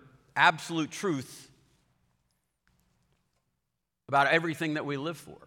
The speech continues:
He decides what is right and real and true in our life. When we talk about the phrase, "Jesus is Lord," it means we go through and look at what he says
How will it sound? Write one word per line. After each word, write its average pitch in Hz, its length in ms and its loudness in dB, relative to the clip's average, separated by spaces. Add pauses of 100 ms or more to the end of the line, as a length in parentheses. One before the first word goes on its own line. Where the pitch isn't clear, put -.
(1400)
He 214 220 0
decides 175 400 2
what 156 140 -2
is 117 100 -6
right 147 300 6 (140)
and 135 140 -6
real 160 300 0
and 131 120 -6
true 190 320 -4
in 117 100 -8
our 98 120 -4
life. 80 300 -12
When 123 140 -8
we 214 160 -2
talk 196 320 0
about 151 280 0 (600)
the 131 80 -8
phrase, 139 460 0
"Jesus 175 440 -6
is 131 260 -6
Lord," 113 640 -4 (360)
it 131 200 -6
means 135 760 -4 (1500)
we 180 180 0
go 180 200 0
through 170 340 0
and 135 300 -4
look 175 260 -2
at 135 140 -2
what 139 160 0
he 208 200 -4
says 135 720 0